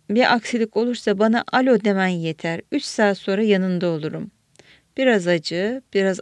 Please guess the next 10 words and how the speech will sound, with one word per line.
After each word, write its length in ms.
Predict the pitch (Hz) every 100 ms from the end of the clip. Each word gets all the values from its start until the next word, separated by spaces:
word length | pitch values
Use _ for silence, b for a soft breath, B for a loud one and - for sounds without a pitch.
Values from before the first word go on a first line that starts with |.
| -
alaycı 480 | 180 175 175 170
gülerken 800 | 170 170 180 175 - 185 190 233 - B B B 208
hüzünlü 400 | 190 214 214 202
bakışlarla 680 | 185 - - 202 185 170
yüzüme 540 | 175 180 175 180 180 175
baktı. 460 | 160 - - 147 180 _ _ b b b -
"Oğlum," 440 | 240 220 175 156 - - 156
dedi, 340 | 170 - - - B B B B _
"gönderilmezsen 1500 | 226 233 233 247 247 240 254 247 - - 220 220 233 269 240
gelemezsin. 960 | 208 202 185 165 170 - - 165 214